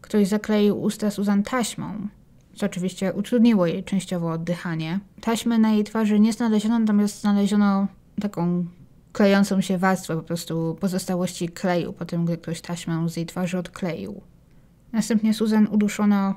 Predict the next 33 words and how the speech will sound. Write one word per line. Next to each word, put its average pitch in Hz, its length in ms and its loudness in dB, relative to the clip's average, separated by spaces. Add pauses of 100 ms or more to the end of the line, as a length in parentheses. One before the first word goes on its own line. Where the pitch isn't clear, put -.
(120)
zaciskając 202 680 0
jej 190 100 -2
coś 190 220 -4
na 196 120 0
szyi. - 460 -6 (280)
Ale 208 260 4
potem 233 340 2
będą 226 260 0
wątpliwości, 220 680 0
czy - 120 -10
to, 175 260 0 (120)
to 190 200 0
na 226 120 4
pewno 240 340 0
spowodowało 240 600 0
śmierć, 233 600 -4 (240)
bo 208 440 0 (200)
później 277 420 0
okaże 247 400 0
się, - 340 -8 (360)
gdy 185 200 -4
zakończony 185 560 0
zostanie 180 680 -2 (140)
raport 185 460 -4
toksykologiczny, 185 1080 -4 (580)
że 214 200 0
przed 214 300 -4
śmiercią 254 480 0
Susan 247 400 0
wstrzyknięto 214 760 -2
dużą 220 360 2
dawkę 202 320 -2
morfiny. 208 720 2